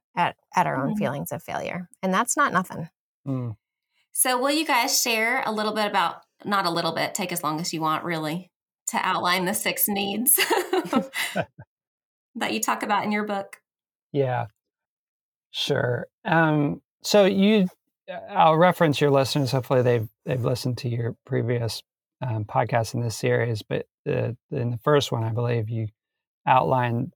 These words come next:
Speaker 3: these sort of baseline, um, concept, which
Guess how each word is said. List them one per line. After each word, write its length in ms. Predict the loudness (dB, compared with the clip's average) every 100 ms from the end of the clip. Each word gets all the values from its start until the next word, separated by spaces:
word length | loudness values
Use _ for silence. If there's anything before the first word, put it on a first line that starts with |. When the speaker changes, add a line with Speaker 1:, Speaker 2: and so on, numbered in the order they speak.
| _
Speaker 3:
these 420 | -2 0 0 -4 -6
sort 240 | 0 2
of 120 | 2 -2 -2
baseline, 920 | 0 0 0 0 0 0 0 -2 -4 -8 _ _ _ _ _ _
um, 580 | 0 2 2 0 -2 -4 -8 _
concept, 600 | 2 2 2 0 -2 -2
which 420 | -6 -6 -10 -14